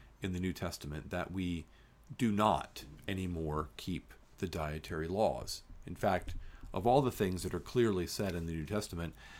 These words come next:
this one is probably one of the most clear. Jesus says first in the Gospels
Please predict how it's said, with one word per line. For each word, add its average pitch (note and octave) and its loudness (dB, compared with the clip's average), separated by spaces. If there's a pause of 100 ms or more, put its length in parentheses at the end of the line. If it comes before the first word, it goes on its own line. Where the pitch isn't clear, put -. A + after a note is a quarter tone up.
(180)
this A2+ 2
one F#2 4
is D2+ -2 (120)
probably F2 0
one F2+ -2
of E2+ 0
the F2+ 0
most A#2 4
clear. - -4 (800)
Jesus A#2 4
says F#2 2
first G#2 2
in F2+ -2
the E2+ -4
Gospels F#2 -2